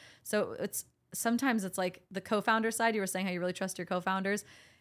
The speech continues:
It's funny to, like, how do you help get that same trust, like, shared with the employees? 'Cause, like, they have to believe it too. You know, they have to know that you really do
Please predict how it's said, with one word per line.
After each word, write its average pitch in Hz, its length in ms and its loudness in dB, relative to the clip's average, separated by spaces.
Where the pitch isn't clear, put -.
It's - 320 0
funny 226 360 2
to, 220 140 -2
like, 196 220 2
how 202 260 0
do 233 80 0
you 233 160 2
help 202 400 0
get 180 280 0
that 180 260 4
same 185 500 -2
trust, - 600 0
like, 185 340 0
shared 196 400 0
with 180 160 -6
the 180 240 0
employees? 185 540 0
'Cause, 180 160 -6
like, 180 240 -4
they 190 100 0
have 226 220 -2
to 214 80 -4
believe 196 320 0
it 185 100 -4
too. 220 220 2
You 180 100 -2
know, 180 120 -4
they 185 120 -2
have 208 120 -6
to 202 80 -6
know 196 280 4
that 185 120 -2
you 180 120 -6
really 202 220 2
do 214 380 0